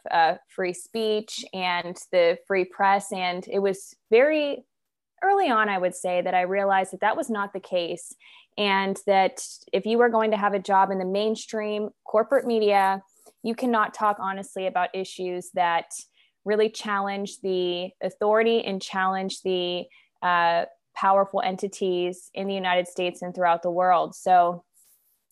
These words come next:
I became interested in Assange's case 'cause I was always interested in law and in media law. And I came across,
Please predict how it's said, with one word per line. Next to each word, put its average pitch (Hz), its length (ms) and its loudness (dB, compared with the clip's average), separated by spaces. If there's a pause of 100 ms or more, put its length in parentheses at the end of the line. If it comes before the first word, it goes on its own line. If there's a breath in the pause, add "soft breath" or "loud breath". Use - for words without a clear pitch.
(160)
I 208 180 4
became 247 380 0
interested 240 400 -2
in 202 80 -2
Assange's 226 640 0
case 190 600 -4 (340 soft breath)
'cause 214 120 4
I 202 60 6
was 202 120 2
always 247 240 4
interested 254 460 0
in 196 220 -2
law 180 440 4
and 190 160 -8
in 185 200 -8
media 202 340 -4
law. 165 480 -2 (420)
And 190 480 -4 (180)
I 185 440 4
came 233 220 -4
across, 220 680 -2